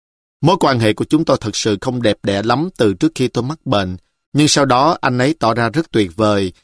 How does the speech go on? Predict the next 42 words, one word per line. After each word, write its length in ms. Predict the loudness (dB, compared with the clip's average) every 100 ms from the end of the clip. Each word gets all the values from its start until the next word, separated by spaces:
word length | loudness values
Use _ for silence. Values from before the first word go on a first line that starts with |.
| _
và 100 | -2
chúng 180 | 0 -2 0
tôi 180 | 0
ngày 200 | 2 -2
càng 320 | -2 -6 -6 -8
thắm 240 | -6 -6
thiết." 280 | 0 0 0 _ _ _ _ _ _ _ _ _ _ _ _ _ 0
"Như 180 | 2 4
vậy, 400 | 4 4 4 2
phải 100 | -2
chăng 180 | 0 0
căn 240 | 2 2
bệnh 200 | 2 2
đã 100 | 0 -4
kéo 180 | 0 0
mọi 220 | 2 0
người 260 | 2 2 2
gần 340 | 2 0 0
nhau 180 | 0 0
hơn?" 280 | 2 2 2 -4 _ _ _ _ _ _
Tôi 140 | 0 2
nói. 320 | 2 0 -4 _ _ _ _ _ _ _ _ 0
Cô 120 | 2
suy 160 | 4 2
nghĩ 160 | 2
về 120 | 0
điều 160 | 2 2
đó 140 | 2 -2
trong 180 | -2 0
giây 100 | 0
lát 200 | 0 -4
rồi 140 | -6
nói, 320 | -4 -4 -6 -10 _ _ _ _ _ _ _ _ _
"Tôi 240 | 2 4
đã 120 | 2 0
thay 160 | -2
đổi, 340 | -2 -4 -6 -8 _ _ _
tôi 120 | 0 2
đã 80 |
dễ 240 | 2 2 2
tính 260 | 2 0
hơn, 320 | 2 2 0